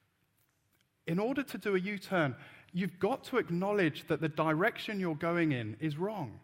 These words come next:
You've got to acknowledge that the direction of travel, the thing you're doing, is wrong. And we don't really like people telling us we've got it wrong. We don't really like admitting to ourselves that we've got it wrong. And yet the call from Jesus is,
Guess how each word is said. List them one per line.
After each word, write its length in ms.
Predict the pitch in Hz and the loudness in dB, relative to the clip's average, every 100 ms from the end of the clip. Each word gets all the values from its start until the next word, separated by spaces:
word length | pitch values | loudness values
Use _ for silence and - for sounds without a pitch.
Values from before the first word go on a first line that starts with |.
| _ _ _ _ _ | _ _ _ _ _
You've 180 | 185 175 | -2 4
got 160 | 254 254 | 4 4
to 100 | 269 | 0
acknowledge 500 | 196 226 247 220 - | 0 2 4 2 2
that 180 | 202 170 | 0 0
the 60 | |
direction 580 | 160 190 190 233 - 226 | 0 0 4 2 2 -2
of 80 | 208 | -4
travel, 320 | - 226 202 | -2 0 0
the 160 | 165 170 | 0 0
thing 300 | - 254 269 | 2 4 4
you're 140 | 220 | 4
doing, 300 | 185 190 185 | 4 2 2
is 140 | 190 | 0
wrong. 460 | 202 247 247 165 - - - - - - _ _ _ _ _ _ _ - | 0 2 2 0 -6 -18 -18 -20 -20 -20 _ _ _ _ _ _ _ -6
And 100 | 190 | -2
we 60 | 208 | 4
don't 220 | 277 269 | 4 4
really 280 | 247 254 247 | 0 0 0
like 360 | 262 262 - | 0 0 -2
people 300 | 190 170 156 | -4 -4 -4
telling 300 | 139 143 120 | -2 -2 -2
us 200 | 110 - | -6 -6
we've 120 | 113 | -8
got 140 | - 104 | -6 -8
it 80 | 92 | -8
wrong. 260 | 104 - - _ _ _ _ _ _ _ _ - | -10 -12 -16 _ _ _ _ _ _ _ _ 0
We 80 | |
don't 220 | 180 254 240 | 8 8 8
really 240 | 254 233 | 4 6
like 280 | 220 220 208 | 6 4 2
admitting 400 | 190 208 - 208 | -2 -4 -6 -8
to 120 | 214 | -6
ourselves 540 | 208 - 226 233 220 | -6 -4 -2 -2 -4
that 100 | - | -6
we've 180 | 139 135 | -4 -4
got 160 | 135 117 | -4 -6
it 100 | - | -6
wrong. 280 | 120 87 85 _ _ - - - - - | -8 -10 -12 _ _ -20 -20 -20 -8 -2
And 140 | 190 | 0
yet 160 | 202 180 | 0 -2
the 100 | 185 | -6
call 320 | - 233 247 | -6 -8 -8
from 220 | - 202 | -8 -8
Jesus 480 | 185 214 202 190 - | -6 -6 -6 -6 0
is, 320 | 196 175 - | 2 2 0